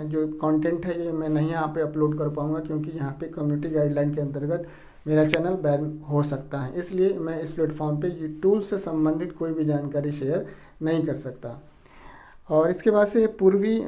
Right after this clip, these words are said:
गुरुंग जी हैं, इस वाले tutorial के परिप्रेक्ष्य में बातचीत करते हैं और कहते हैं कि "बहुत अच्छा बोले सर।" तो बिल्कुल, अ, पूर्वी जी, ये आपको बात समझ में अगर आ गई है तो इसे पूरी team में बताने की ज़रूरत है, अपने साथियों को बताने की ज़रूरत है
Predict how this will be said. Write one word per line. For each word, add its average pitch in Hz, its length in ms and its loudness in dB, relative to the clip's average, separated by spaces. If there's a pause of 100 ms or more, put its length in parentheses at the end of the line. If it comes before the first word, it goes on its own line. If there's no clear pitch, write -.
गुरुंग 180 400 6
जी 202 120 -4
हैं, 196 200 0
इस 196 100 -4
वाले 175 120 2
tutorial 175 400 0
के 180 80 -2
परिप्रेक्ष्य 165 540 -4
में 165 120 -4
बातचीत 156 300 -2
करते 151 340 -6
हैं 180 220 -6
और 156 200 -2
कहते 151 320 -2
हैं 170 100 0
कि 175 240 0 (500)
"बहुत 160 260 4
अच्छा - 240 -4
बोले 170 300 2
सर।" 185 180 0 (340)
तो 180 220 2
बिल्कुल, 175 480 0
अ, 165 260 -4
पूर्वी 175 380 0
जी, 190 160 0
ये 190 340 4
आपको 160 440 -4
बात 160 320 0
समझ 170 300 -2
में 170 100 0
अगर 160 200 0
आ 147 80 2
गई 156 160 0
है 175 120 -4
तो 175 140 -4
इसे 160 160 -6
पूरी 156 260 -2
team 160 240 -2
में 175 160 0
बताने 160 300 -2
की 160 120 -2
ज़रूरत 160 380 0
है, 170 120 -2
अपने 151 260 -2
साथियों 151 380 -6
को 165 120 -4
बताने 156 340 -2
की 156 80 -4
ज़रूरत 156 380 2
है 175 140 -4